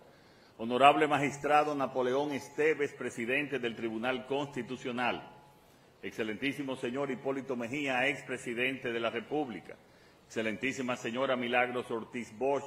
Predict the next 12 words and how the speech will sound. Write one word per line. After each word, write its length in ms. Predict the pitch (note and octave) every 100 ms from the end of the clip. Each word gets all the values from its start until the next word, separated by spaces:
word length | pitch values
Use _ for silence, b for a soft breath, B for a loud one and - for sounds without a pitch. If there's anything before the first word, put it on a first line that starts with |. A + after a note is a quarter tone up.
| - -
ex 260 | B2 -
vicepresidenta 840 | A#2+ A2+ A2 A#2 A#2+ A2+ B2+ A2+ A2
de 80 | A2
la 120 | G#2
República. 640 | G#2+ - B2+ G2+ D#2 - - B B B B
Su 160 | B B2+
Excelencia 600 | B2 - B2 D3 D3 D#3
Reverendísima 800 | C3 B2+ B2 A#2 C3+ D#3 D3+ C3
Monseñor 560 | A#2+ A#2+ A#2 A2 C3+ C#3
Pier 320 | B2+ A#2 G#2+
Giorgio 380 | C3 D3 C#3 C3
Bertol, 560 | A2+ G2+ - C#3+ D3+